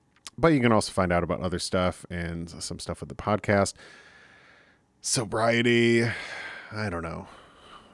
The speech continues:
No, no nudes, all right? For the nudes, you gotta go to my OnlyFans.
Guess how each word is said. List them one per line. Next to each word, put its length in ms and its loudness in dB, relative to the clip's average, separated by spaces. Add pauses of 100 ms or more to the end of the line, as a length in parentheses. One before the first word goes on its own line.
(120)
No, 240 0
no 260 4
nudes, 680 4 (260)
all 100 2
right? 420 2 (920)
For 160 -8
the 120 2
nudes, 360 4
you 60 2
gotta 180 4
go 120 2
to 80 -2
my 140 0
OnlyFans. 960 -6